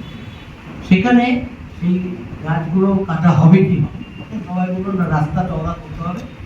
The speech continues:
গাছগুলো কাটতে হবে।" তো বিকল্প গাছ সেখানে লাগানো হবে। পরে সেই রাস্তা চওড়া হলো এবং সেই রাস্তা ওখানে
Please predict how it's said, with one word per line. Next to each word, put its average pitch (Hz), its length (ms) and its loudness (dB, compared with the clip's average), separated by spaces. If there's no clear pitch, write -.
গাছগুলো 151 360 4
কাটতে 156 440 2
হবে।" 233 220 4
তো 165 60 0
বিকল্প 226 560 8
গাছ 175 240 6
সেখানে 170 320 -2
লাগানো 143 300 0
হবে। 127 280 -4
পরে 190 240 0
সেই 190 360 2
রাস্তা 160 340 -6
চওড়া 147 360 -6
হলো 151 220 0
এবং 156 200 -2
সেই 156 180 -2
রাস্তা 147 380 -4
ওখানে 143 260 -2